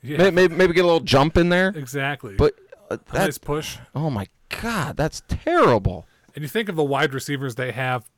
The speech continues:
Speaker 1: great deep threats, right?
Speaker 2: Yeah.
Speaker 1: Deontay Johnson, George Pickens.
Speaker 2: Yeah.
Speaker 1: But when you got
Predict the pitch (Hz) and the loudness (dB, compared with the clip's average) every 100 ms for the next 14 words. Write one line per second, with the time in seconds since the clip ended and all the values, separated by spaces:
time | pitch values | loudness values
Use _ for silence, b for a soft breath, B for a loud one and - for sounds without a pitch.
0 | _ _ - 117 117 135 151 - _ _ | _ _ -18 -8 -2 -2 -4 -10 _ _
1 | 101 123 151 - 127 160 - 127 104 120 | -10 -8 -8 -4 -2 -2 -6 -6 0 2
2 | 202 - - - 127 135 151 139 135 147 | 4 4 4 2 0 -2 -2 -6 -4 -4
3 | - 147 160 104 139 349 415 403 - 135 | -6 -8 -8 -4 -2 -2 -2 -2 0 0
4 | 135 135 135 | -2 0 0